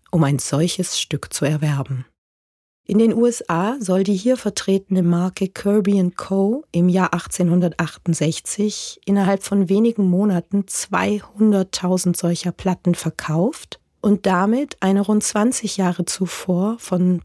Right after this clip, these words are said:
zwei jungen Amerikanerinnen initiierte Bewegung endgültig zu einem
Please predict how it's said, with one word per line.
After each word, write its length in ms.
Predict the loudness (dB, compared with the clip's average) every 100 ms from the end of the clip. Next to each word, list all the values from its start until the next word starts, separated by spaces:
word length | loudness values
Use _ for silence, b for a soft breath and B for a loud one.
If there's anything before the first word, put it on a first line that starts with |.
| _
zwei 260 | -4 0
jungen 420 | 2 2 2 2 2
Amerikanerinnen 1000 | 0 0 -4 -2 0 2 2 2 2 2
initiierte 760 | 0 -2 -4 -2 0 0 -2
Bewegung 680 | -2 0 2 0 0 0 -2 -6 _
endgültig 880 | -2 -2 -4 0 2 2 0 -4 -4
zu 180 | -6
einem 240 | -2 -2